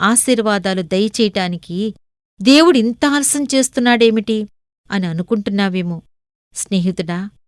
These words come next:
నీ జీవితంలో దేవుడు చేస్తున్న వాటన్నింటినీ నువ్వు అర్థం చేసుకోవలసిన అవసరం లేదు. నువ్వు అర్థం చేసుకోవాలని దేవుడు అనుకోడు. నీ చిన్న కుమారుడు నువ్వు చేసే పనులని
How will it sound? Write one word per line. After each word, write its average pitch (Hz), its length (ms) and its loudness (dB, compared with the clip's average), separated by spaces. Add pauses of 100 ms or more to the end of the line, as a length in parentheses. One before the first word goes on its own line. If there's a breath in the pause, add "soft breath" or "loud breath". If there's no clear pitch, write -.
(320)
నీ 247 240 6
జీవితంలో 220 640 2
దేవుడు 196 400 0 (120)
చేస్తున్న 190 300 -4
వాటన్నింటినీ 180 960 -4 (580)
నువ్వు 254 300 2
అర్థం 190 480 0
చేసుకోవలసిన 196 580 -2
అవసరం 180 380 -4
లేదు. 170 380 -2 (720)
నువ్వు 262 160 4
అర్థం 196 460 2 (120)
చేసుకోవాలని 233 840 2
దేవుడు 226 400 0
అనుకోడు. 196 580 2 (640)
నీ 190 140 0
చిన్న 269 420 -2
కుమారుడు 208 500 0
నువ్వు 190 360 -2
చేసే 196 300 -2
పనులని 185 640 -4